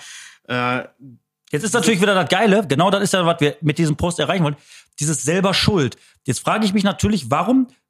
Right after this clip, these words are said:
Speaker 2: postet jetzt gerade jemand in die Kommentare selber schuld? Also es gibt ja, äh, je, es gibt Leute, die missten mal vielleicht den Keller aus,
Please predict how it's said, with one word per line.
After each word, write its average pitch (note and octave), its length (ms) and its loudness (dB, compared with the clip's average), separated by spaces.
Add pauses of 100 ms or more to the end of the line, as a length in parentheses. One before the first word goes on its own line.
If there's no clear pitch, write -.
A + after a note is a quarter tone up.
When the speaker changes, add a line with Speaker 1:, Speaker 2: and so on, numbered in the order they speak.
Speaker 2:
postet A3+ 500 0
jetzt G3+ 160 -2
gerade G#3 240 0
jemand G3+ 320 0
in F#3 120 0
die F3 100 0
Kommentare E3+ 500 -2
selber E3+ 380 -2
schuld? E3+ 400 0 (180)
Also D3+ 160 0
es E3 140 2
gibt A3 180 0
ja, G#3+ 240 0 (540)
äh, D3 100 -2
je, E3 240 -2 (240)
es D#3 160 -6
gibt E3+ 160 -2
Leute, F3 420 2 (160)
die D#3 60 2
missten E3+ 340 0
mal D#3+ 140 2
vielleicht D#3 320 -2
den C#3 140 0
Keller B2+ 340 0
aus, B2 300 -2